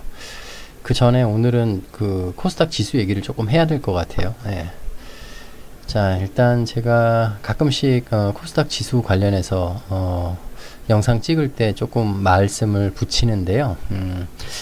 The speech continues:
일단 그 잭슨홀 미팅 이후에 시-, 어, 주-, 흐름이 나쁘지 않았죠. 그쵸? 어,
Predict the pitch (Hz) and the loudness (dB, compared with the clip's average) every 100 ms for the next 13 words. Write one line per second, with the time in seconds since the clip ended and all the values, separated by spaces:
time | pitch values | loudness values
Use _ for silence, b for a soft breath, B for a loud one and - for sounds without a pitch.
0 | B - 131 147 135 123 127 - 185 160 | B -2 4 4 4 2 2 4 4 4
1 | 156 151 117 117 131 123 110 - - - | 2 2 4 4 2 0 -2 -8 -14 -10
2 | - 131 123 127 123 123 - - - - | -4 0 0 0 -2 -4 -10 -14 -16 -16
3 | - - - - 147 - 214 196 165 135 | -14 -14 -14 -10 -4 0 0 0 -2 0
4 | 120 - - 113 123 120 160 - - 160 | 0 2 2 2 0 -2 -4 -4 -6 -4
5 | 120 101 98 | -4 -6 -8